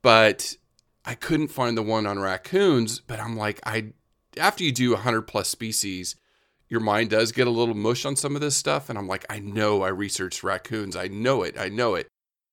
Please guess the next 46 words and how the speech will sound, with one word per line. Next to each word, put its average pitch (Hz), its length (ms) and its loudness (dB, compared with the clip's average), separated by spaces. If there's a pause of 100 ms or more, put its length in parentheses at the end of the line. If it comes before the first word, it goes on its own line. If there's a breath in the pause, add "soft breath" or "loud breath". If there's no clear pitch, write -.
So 127 140 2
went 147 220 4
in 135 160 6
and 120 120 0
I 113 60 4
found, 113 440 -2
found 120 340 2
the 107 120 2
episode 98 580 -2
where 98 100 -6
we 92 140 -6
had 104 320 0
released 101 380 -6
it 95 100 -10
to - 100 -6
our 95 100 -2
Patreon 92 520 -10
only 92 320 -6
subscribers. 90 800 -4 (600)
So 110 500 8
we're 123 120 2
gonna 127 160 4
release 151 420 4
this 131 260 4
one, 135 280 2 (240)
uh, 85 320 -6
to, 107 140 -8
to 107 140 -8
thank 120 320 -2
Amanda 110 380 0
for 110 160 -6
the 104 80 -8
work 98 240 -4
she's 110 300 -8
doing 104 340 -4
with 92 140 -8
her 107 160 -4
students. 98 580 -6 (440)
And 110 220 2
this 143 160 0
is 139 140 -4
just - 280 -2
such 147 260 -6
a 127 40 -10
fun 98 420 -6
species. 90 680 -6